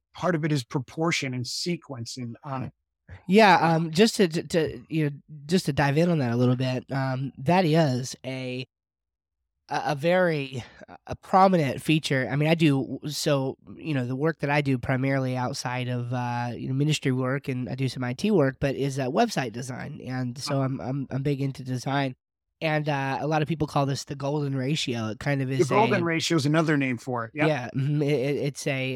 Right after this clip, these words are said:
Speaker 2: it, it is. It does seem to be, I, I find it very persuasive, uh, that it seems to, to be this kind of, um, uh, th-, th-, this pattern that you observe all over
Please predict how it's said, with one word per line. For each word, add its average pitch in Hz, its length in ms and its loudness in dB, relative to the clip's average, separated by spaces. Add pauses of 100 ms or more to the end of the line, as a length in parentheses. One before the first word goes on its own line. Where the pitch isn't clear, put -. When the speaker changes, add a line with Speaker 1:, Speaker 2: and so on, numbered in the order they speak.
(180)
Speaker 2:
it, 123 240 -6
it 135 220 -4
is. 139 340 2
It 131 200 -6
does 180 240 6
seem 147 180 2
to 135 80 -2
be, 120 380 -6
I, 117 140 -12
I 151 140 -4
find 156 280 2
it 113 80 -4
very 180 220 4
persuasive, 127 680 -6 (340)
uh, 143 220 0
that 139 140 -4
it 139 180 -4
seems 151 360 -2
to, 135 240 0
to - 140 -4
be 135 220 0
this 127 400 -6
kind 143 240 -4
of, 131 240 -4
um, 127 420 -4 (800)
uh, 117 140 -12
th-, 90 160 -14
th-, 170 340 -10
this 175 240 -2
pattern 180 460 2
that 147 80 0
you 143 240 0
observe 139 640 0
all 156 420 4
over 131 540 0